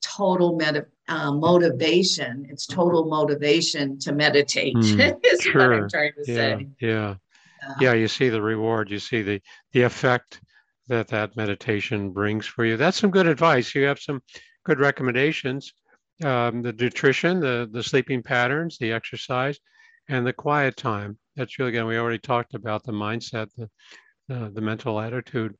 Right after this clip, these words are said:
Speaker 2: So that's good information. I wonder, you've written several books, uh, well,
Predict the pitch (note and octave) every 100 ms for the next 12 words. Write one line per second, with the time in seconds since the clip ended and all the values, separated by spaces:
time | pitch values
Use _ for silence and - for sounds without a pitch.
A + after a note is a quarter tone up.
0 | _ - E3 D#3 E3 - F3 E3 D#3 D#3+
1 | D3+ E3 F3 D#3+ C3 C3 - _ _ F3+
2 | D#3+ G#3+ A3 D#3+ - - - D#3+ C#3+ G#3
3 | F#3+ D#3 - F#3+ E3 C#3 B2+ F3+ - -
4 | - C#3+ C3 C3 C3+ C#3+ C#3+ C3+